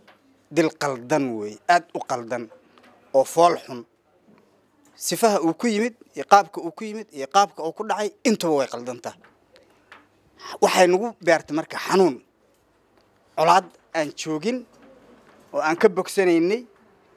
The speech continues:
oo aan is rabnay inaan ilowno, iyo kas-, kas-, ka-, ka soo kabsasho aan ku jirnay, ayaa nagu soo noqday. Marka, een,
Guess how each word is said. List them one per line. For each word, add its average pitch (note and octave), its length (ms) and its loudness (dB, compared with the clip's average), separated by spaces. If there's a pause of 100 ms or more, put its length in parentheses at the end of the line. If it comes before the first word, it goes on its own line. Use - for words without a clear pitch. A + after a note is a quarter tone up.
(140)
oo D3 120 -2
aan F3+ 300 2
is E3+ 140 -16
rabnay F3 440 -2
inaan F#3+ 200 0
ilowno, F3 460 2 (840)
iyo D#3+ 160 -4
kas-, - 320 -8
kas-, - 280 -8 (120)
ka-, - 160 -2 (320)
ka - 120 -8
soo E3 140 -6
kabsasho D#3 380 -4
aan F3+ 160 2
ku A#3+ 80 -6
jirnay, A3 400 0 (720)
ayaa E3 160 6
nagu D#3+ 160 -4
soo - 160 -4
noqday. B2 400 -10 (1000)
Marka, F3+ 420 2 (1160)
een, C#3 420 0